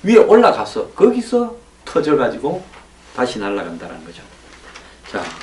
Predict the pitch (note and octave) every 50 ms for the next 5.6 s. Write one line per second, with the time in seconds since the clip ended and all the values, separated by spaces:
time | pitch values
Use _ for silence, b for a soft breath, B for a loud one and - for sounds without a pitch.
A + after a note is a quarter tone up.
0 | - - - - C3 C3 D#3 E3+ E3 D#3 C#3 C3+ C3 C3 A#2+ - - - - -
1 | D3 C#3 C3 B2 C#3+ D3 A#2 - - - A2 G#2 A2 G#2+ - - - - G2+ G2+
2 | G#2 G#2+ B2+ C3+ C3 A#2+ G2 - - A#2 G2+ G2 F2 E2+ E2 E2 G2 A2 F#2 E2
3 | - - D3+ D3+ - _ _ _ _ _ _ _ _ _ _ _ _ _ _ _
4 | _ _ _ _ _ _ B B B B B B B B B B B B B B
5 | B B _ - A#2+ A2+ G#2 G2 F#2 F2+ F2 F2